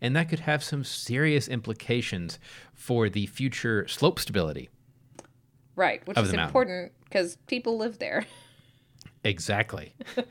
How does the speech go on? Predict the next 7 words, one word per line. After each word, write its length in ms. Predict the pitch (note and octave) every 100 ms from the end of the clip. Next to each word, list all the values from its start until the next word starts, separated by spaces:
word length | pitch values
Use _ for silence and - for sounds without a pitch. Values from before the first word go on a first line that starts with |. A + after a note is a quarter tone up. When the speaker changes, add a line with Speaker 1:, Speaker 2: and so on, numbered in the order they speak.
| A#3+ - - -
Speaker 1:
And 180 | C#3 B2+ A2+ A#2
this 180 | D#3 D#3+
is 180 | C3+ - -
not 420 | A2 G2+ C#3+ D#3+
the 140 | D3
only 240 | C3 C3 A#2
place 420 | - D3 A#2+